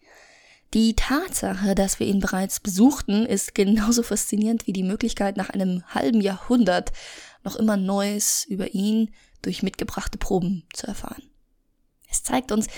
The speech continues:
wie wichtig diese Proben sind. Beispielsweise auch solche, die unlängst vom Asteroiden Bennu gesammelt wurden. Darüber haben wir vor ein paar Folgen ja schon gesprochen.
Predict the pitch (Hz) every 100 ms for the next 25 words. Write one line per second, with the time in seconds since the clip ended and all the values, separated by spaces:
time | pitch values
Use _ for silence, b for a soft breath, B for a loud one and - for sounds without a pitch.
0 | B B 214 190 269 - - - - -
1 | - - 202 233 262 - B B 214 -
2 | 208 - 202 202 196 - 190 - - -
3 | 202 202 - 185 185 220 214 196 - 196
4 | 190 - 190 180 160 226 247 165 - 202
5 | 190 - 185 220 247 B B - 202 190
6 | 190 185 185 196 190 - 196 214 208 185
7 | 185 196 185 175 - 208 226